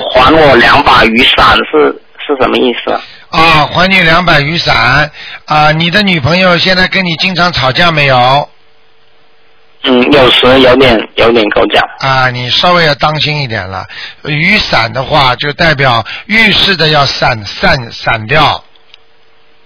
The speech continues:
Speaker 1: 哦，这个意思。
Speaker 2: 啊，所以你要特别当心，他信不信佛？
Speaker 1: 嗯，他，我也教他念佛了，他也信。
Speaker 2: 啊，你如果让他念佛就好；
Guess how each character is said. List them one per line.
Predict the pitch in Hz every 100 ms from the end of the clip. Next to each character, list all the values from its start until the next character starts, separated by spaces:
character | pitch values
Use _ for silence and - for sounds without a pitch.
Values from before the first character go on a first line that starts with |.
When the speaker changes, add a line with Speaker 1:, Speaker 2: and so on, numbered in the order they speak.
| - - - - - - -
Speaker 1:
哦， | 143 120 113 113 -
这 | 135
个 |
意 | 135 131
思。 | 120 113 107
Speaker 2:
啊， | 147 143
所 | - 180
以 |
你 | 175
要 | 160
特 | 156 175
别 | 165
当 | 156 165 165
心， | 165 175 - - -
他 | - 202
信 | 226 214
不 |
信 | 196 185 156
佛？ | 120 120 143 175 - - - - - - - - - - - -
Speaker 1:
嗯， | 151 147 151 147 -
他， | 165 175 - - - - -
我 | 147 143
也 | 139
教 | 143 156
他 | 151
念 | 156 170 147
佛 | 107
了， | 104 113 113 -
他 | 123
也 | 127 117 -
信。 | 127 110 - - - -
Speaker 2:
啊， | - 151 156
你 | 165
如 | 175 214
果 | 196 190
让 | 196 180
他 |
念 | 196 202 180
佛 | 135 160
就 | 175
好； | 151 107 95 107 139